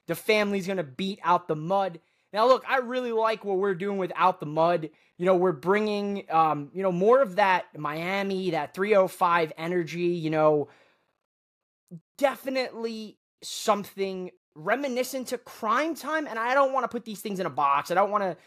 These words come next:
compare and, and, and, and sound like that guy, because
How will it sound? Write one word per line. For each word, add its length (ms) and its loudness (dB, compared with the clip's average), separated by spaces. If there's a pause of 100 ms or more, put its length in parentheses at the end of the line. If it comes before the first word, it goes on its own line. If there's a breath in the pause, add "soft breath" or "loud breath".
(200 soft breath)
compare 640 2
and, 200 0
and, 300 -6
and, 440 -8 (180)
and 160 -6
sound 360 -2
like 240 0
that 220 -4
guy, 360 0
because 360 -8